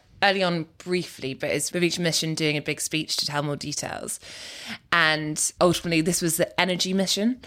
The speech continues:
So you had Keir Starmer going to Scotland along with the Scottish Labour leader Anna Sarwar,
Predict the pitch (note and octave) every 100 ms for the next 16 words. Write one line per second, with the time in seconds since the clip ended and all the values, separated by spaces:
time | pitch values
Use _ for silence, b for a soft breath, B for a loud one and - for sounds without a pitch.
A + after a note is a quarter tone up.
0 | B B B - E3+ E3 F3 F#3 E3+ -
1 | F3 E3 F3+ E3 D#3 D#3+ D#3 - - G3
2 | - F#3+ F#3+ G3 D#3+ D#3 D#3+ D3+ D3 -
3 | D3+ D#3 D3 D#3 D3 D3 D3+ D3+ C#3+ C#3
4 | C3+ - D#3 D3+ D#3